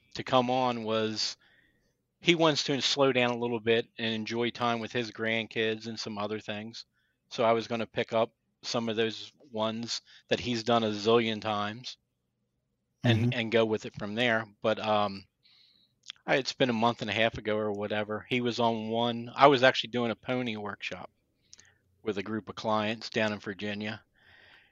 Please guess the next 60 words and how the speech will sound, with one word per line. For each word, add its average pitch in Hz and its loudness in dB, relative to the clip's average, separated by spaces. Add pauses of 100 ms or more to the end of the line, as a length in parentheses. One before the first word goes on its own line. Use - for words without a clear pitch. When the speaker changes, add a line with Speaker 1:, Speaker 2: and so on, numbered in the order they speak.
(120)
Speaker 1:
and 123 -4
he 127 0
called 113 6
me 110 0
up 107 0
on 107 -6
the 104 -8
phone. 113 -2
He 123 0
wasn't 143 0
feeling 127 2
that 104 -2
good, 98 -10
and 107 -10
we 151 -2
might 131 0
talk 107 0
once 107 -4
or 110 -12
twice 107 -2
a 107 -10
week. 110 -6 (160)
And, 104 -4
um, 98 -6 (920)
the 117 -12
very 135 10
next 131 2
day, 113 6 (300)
<laughs> - -8
'cause 135 2
he 147 4
was 135 4
like, 131 6
"When 175 2
are 190 0
you 170 -2
finished 180 0
up 160 0
with 143 -8
that 127 0
group?" 127 0
He 107 0
asked 117 0
that, 104 -4
we 104 -10
were 101 -6
on 117 -6
there, 101 -8
and 101 -12
the 101 -12
very 107 -4
next 101 -10
day, 110 -2 (800)
I 117 4
was 107 0
just - 2
getting 117 4
off 110 2
the 104 -6
boat, 117 4